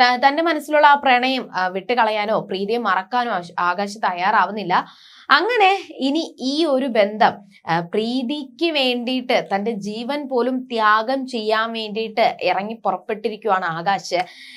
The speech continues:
എന്നാൽ തന്റെ, താൻ അത്രത്തോളം സ്നേഹിക്കുന്ന തന്റെ അനിയനെ, ഏ, ഇത് മരണത്തിലേക്ക് വിട്ടുകൊടുക്കാനായിട്ട് അശ്വിനും തയ്യാറല്ല.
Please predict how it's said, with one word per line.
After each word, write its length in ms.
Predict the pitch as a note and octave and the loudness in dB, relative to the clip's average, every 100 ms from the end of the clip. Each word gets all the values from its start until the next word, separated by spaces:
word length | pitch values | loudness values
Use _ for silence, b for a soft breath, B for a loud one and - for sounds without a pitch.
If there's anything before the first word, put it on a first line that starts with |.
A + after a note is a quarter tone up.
| B | B
എന്നാൽ 400 | - F4 A4 G#4 | 4 4 4 4
തന്റെ, 400 | E4 E4 F#4 F4 E4+ | 2 4 2 2 4
താൻ 180 | D#4 | 4
അത്രത്തോളം 500 | F4+ D4+ D#4 D#4 D#4+ | 4 2 0 0 0
സ്നേഹിക്കുന്ന 540 | D#4+ D#4 C#4 C#4 C#4 C#4+ | -2 -4 -4 -4 -6 0
തന്റെ 160 | B3+ A#3+ | 0 2
അനിയനെ, 600 | A#3 A3 A#3+ C#4 C#4 G3+ - | 0 -2 -2 0 2 0 0
ഏ, 340 | D#3+ F#3 F3+ | -4 -4 -4
ഇത് 360 | F3+ F3+ F3 D#3+ | -4 -4 -2 -4
മരണത്തിലേക്ക് 720 | F3 F3 F3+ G3 A#3 A#3 A#3+ | -2 -2 -2 -2 -2 -4 -4
വിട്ടുകൊടുക്കാനായിട്ട് 760 | A3+ - G#3+ G#3+ A3+ G#3+ F#3 G3 | -6 -2 -2 -2 -2 0 -2 -2
അശ്വിനും 380 | E3+ - G#3 A3 | -4 -6 -10 -6
തയ്യാറല്ല. 720 | F#3+ F3+ F#3+ G#3+ D#3+ F3+ C#4 | -4 0 2 2 2 2 2